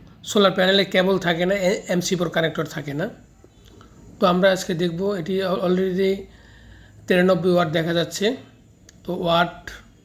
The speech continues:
অ্যাম্পিয়ার, ভোল্টেজ সবই এই মিটারটিতে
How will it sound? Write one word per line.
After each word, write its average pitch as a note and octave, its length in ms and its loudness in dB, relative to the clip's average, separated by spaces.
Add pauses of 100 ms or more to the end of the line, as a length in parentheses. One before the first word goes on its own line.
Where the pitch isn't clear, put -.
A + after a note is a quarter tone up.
(560)
অ্যাম্পিয়ার, E3+ 500 0 (280)
ভোল্টেজ D#3+ 440 -4 (420)
সবই F#3+ 380 0
এই F3 100 2
মিটারটিতে E3+ 840 -4